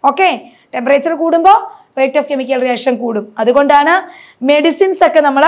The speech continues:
റെഫ്രിജറേറ്ററിൽ സൂക്ഷിക്കുന്നത് അല്ലേ? ചില മെഡിസിൻസ് ഒക്കെ ടെമ്പറേച്ചർ ഒരുപാട് വന്നാൽ അതിന് മാറ്റം വരും, ആ മെഡിസിൻസിൻ്റെ കോമ്പോസിഷനിൽ മാറ്റം വരും. അതുകൊണ്ടാണ് അവരെ, ആ, ഫ്രിഡ്ജിലൊക്കെ,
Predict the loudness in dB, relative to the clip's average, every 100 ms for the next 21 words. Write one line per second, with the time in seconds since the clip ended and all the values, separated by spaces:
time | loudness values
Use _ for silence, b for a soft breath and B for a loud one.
0 | 2 B B B -8 -6 -4 0 0 0
1 | -4 -6 -6 -8 -8 -6 -4 -4 -6 -4
2 | 0 0 0 -8 b b b 0 2 2
3 | -2 -4 -2 -2 0 -4 -2 -4 -2 -2
4 | -2 -4 -4 -2 -2 -2 -4 -4 -4 -6
5 | -6 -4 -2 0 0 0 -2 -4 -4 -4
6 | -4 -6 0 0 0 -2 -4 -6 -6 -6
7 | -6 -8 B B B B 0 0 0 0
8 | 0 -2 -4 -2 -2 -2 0 0 0 -2
9 | B B B -4 -2 -2 -4 -2 -2 0
10 | 0 2